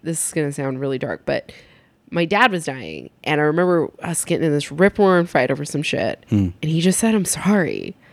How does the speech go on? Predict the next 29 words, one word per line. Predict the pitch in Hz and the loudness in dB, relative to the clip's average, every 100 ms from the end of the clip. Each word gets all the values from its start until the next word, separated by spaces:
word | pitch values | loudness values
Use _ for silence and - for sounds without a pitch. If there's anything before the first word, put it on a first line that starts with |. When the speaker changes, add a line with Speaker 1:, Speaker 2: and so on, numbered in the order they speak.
| - - - | -20 -16 2
Speaker 1:
I'm | 175 170 | 4 4
so | 175 196 | 4 4
sorry. | 196 160 120 104 143 - - - | 4 4 2 -4 -6 -12 -16 -4
I | 165 | -2
am | 160 | -2
sorry | - 185 180 | 2 4 6
I | |
wasn't | 156 156 | 4 0
a | 139 | -6
good | 143 | -6
dad." | 170 175 196 196 190 190 - - | 0 4 6 6 4 0 -8 -10
Like, | 160 | -8
he | 156 165 - - | -4 -6 -6 0
fully | 185 190 185 180 _ - - _ - | 4 4 2 -4 _ -20 -20 _ -6
gave | 160 165 | -2 0
me | 165 | 0
the | 147 | 0
whole | 143 180 175 | 0 4 4
"I'm | 165 | 2
sorry's," | 165 143 120 120 117 | 0 -2 -2 -4 -4
Speaker 2:
Oh, | 98 | -2
Speaker 1:
right? | 85 - | 0 0
Speaker 2:
wow. | 95 95 92 - _ | -2 -2 -4 -8 _
Speaker 1:
Guess | 175 175 - | 2 2 2
what? | 143 - - _ - | -2 -2 -14 _ -10
I | |
felt | 156 151 - _ - | -4 -4 -4 _ 0
fucking | 143 - 147 143 139 | 0 0 -2 0 -2
nothing. | 135 147 - - - | -4 -6 -8 -12 -12